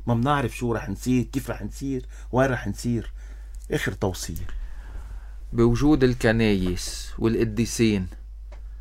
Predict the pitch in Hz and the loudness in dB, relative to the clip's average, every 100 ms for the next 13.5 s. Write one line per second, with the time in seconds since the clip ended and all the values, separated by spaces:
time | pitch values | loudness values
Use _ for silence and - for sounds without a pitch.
0 | - - - 107 101 101 113 120 131 123 | -12 -12 -6 0 2 4 6 4 6 4
1 | - 123 120 107 - - - - - - | 4 4 6 4 0 -10 -10 -12 -12 -12
2 | - - - 120 - 113 - 120 110 98 | -12 -4 -2 0 0 2 2 2 2 2
3 | 95 104 95 92 - 90 90 - - - | 2 2 4 2 2 0 0 -4 -6 -6
4 | - - - - - - - - - - | -6 -6 -10 -10 -12 -12 -12 -12 -12 -8
5 | - 120 101 101 104 104 101 98 95 90 | -4 0 2 2 2 2 0 0 -2 -4
6 | 92 - - 107 101 - 117 - 120 113 | -8 -12 -8 -4 -2 -2 -2 -2 -2 0
7 | 107 101 - 101 - - 90 90 - - | 0 0 -2 -4 -2 0 0 -2 -8 -12
8 | - - - - - - - - 113 113 | -12 -12 -12 -12 -12 -12 -12 -4 0 4
9 | 117 123 107 104 95 85 95 - - 92 | 4 4 2 2 0 0 -4 -10 -10 -4
10 | 104 117 120 - 98 104 107 113 - 101 | 2 2 2 0 2 2 2 0 2 0
11 | 104 104 - 104 101 92 95 95 - - | 2 0 0 0 2 2 0 -2 -4 -10
12 | - - - - - - - - - 101 | -12 -12 -14 -14 -14 -14 -14 -12 -2 0
13 | 98 - - - - | 0 -2 -4 -12 -12